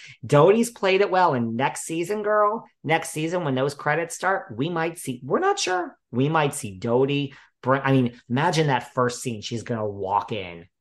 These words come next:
and just be like, "s-" I mean, forget this breakup between Tom and Ariana.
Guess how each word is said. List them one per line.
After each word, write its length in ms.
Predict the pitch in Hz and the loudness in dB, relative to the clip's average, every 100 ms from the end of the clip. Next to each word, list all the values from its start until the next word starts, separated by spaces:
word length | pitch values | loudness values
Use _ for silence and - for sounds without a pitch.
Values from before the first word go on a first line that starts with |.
| _ _ _ | _ _ _
and 80 | 113 | -6
just 220 | 110 117 - | -4 -6 -6
be 140 | 113 | -6
like, 260 | 98 98 _ _ _ | -6 -10 _ _ _
"s-" 220 | - - - - - | -14 -14 -14 -8 2
I 80 | 156 | 4
mean, 340 | 151 131 - _ - | 4 2 -2 _ -8
forget 400 | 196 185 370 370 | -4 0 0 2
this 120 | 254 | -2
breakup 720 | 104 104 110 147 180 180 143 | -2 -6 2 4 4 4 0
between 300 | 127 - 127 | -2 -2 -2
Tom 320 | 120 135 131 | 2 4 6
and 100 | 127 | 6
Ariana. 680 | 110 107 120 123 147 101 87 | 4 2 4 4 4 2 -4